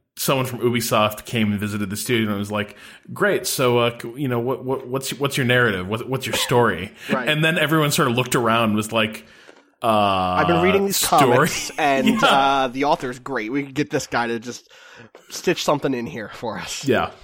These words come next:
Speaker 2: Um, yeah, it's, it, I think that stuff is all interesting, and I think it, it, it, it's, it doesn't necessarily, I guess here's my actual, my actual complaint is that the mechanical side of the story is not as complex as I wish it was either. So,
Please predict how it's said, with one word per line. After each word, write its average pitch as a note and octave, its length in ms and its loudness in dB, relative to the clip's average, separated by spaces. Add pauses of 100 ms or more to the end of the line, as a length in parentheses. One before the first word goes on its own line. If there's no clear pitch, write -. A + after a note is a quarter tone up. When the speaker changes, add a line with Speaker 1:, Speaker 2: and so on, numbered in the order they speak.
(280)
Speaker 2:
Um, C3 460 -2 (100)
yeah, B3 240 0
it's, F3+ 300 -6
it, A3 120 -4
I F#3 100 -2
think G3+ 120 -6
that E3 120 -4
stuff A#2 140 -4
is A2+ 80 -6
all G#2+ 120 -4
interesting, G#2+ 500 -6
and A#2 100 -4
I C3+ 160 0
think E3+ 180 -8
it, - 120 -6
it, C3 160 -4 (140)
it, A2+ 180 -4 (1500)
it's, - 400 -8 (340)
it D3+ 120 -2
doesn't G3+ 280 0
necessarily, E3 760 0
I E3 80 2
guess F3+ 140 -6
here's F3+ 220 -2
my D#3 140 0
actual, B2+ 560 -4
my C3+ 120 -4
actual C#3+ 300 -2
complaint A2 380 -10
is G2 260 -14 (360)
that A#2 180 -10
the B2+ 140 -2
mechanical C3+ 720 -4
side A#2 240 -4
of A2 40 -18
the A#2 60 -8
story A2 420 -8
is A2+ 120 -10
not A#2+ 160 -2
as A2 100 -8
complex A2 340 -10
as A2 60 -8
I G#2+ 80 -4
wish G#2+ 240 -10
it F2 80 -10
was F2 220 -12
either. - 320 -16
So, A#2 420 -2